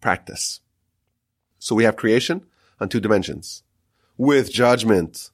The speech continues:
starting on the twenty-fifth day of Elul, and with kindness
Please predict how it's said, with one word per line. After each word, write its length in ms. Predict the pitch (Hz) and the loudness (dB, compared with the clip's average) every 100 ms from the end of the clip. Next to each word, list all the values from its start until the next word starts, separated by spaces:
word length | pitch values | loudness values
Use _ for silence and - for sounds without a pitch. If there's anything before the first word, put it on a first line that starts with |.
| - | -14
starting 400 | - 120 117 104 | 0 2 4 2
on 80 | |
the 40 | 90 | -2
twenty-fifth 320 | 95 - 90 | -4 -6 -4
day 120 | 92 | -2
of 160 | 87 87 | -2 -4
Elul, 420 | 80 87 170 247 _ _ _ _ _ _ | -4 0 -2 -2 _ _ _ _ _ _
and 120 | - 82 | -12 -4
with 220 | 101 - | -4 -4
kindness 720 | - 233 208 147 151 - - | 0 2 4 2 0 -8 -10